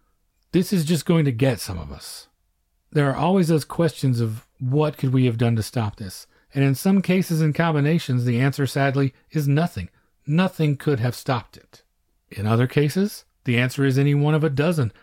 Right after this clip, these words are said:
a hundred things could have gone a different way that would have resulted in a different outcome.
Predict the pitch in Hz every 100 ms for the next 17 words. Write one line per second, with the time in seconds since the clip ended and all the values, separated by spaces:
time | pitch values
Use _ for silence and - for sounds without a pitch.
0 | _ 143 - 185 220 185 117 - 98 92
1 | - 139 123 127 120 107 113 127 156 185
2 | - 135 107 107 - _ _ 131 143 143
3 | 151 147 175 175 175 180 175 175 185 196
4 | 180 - 87 76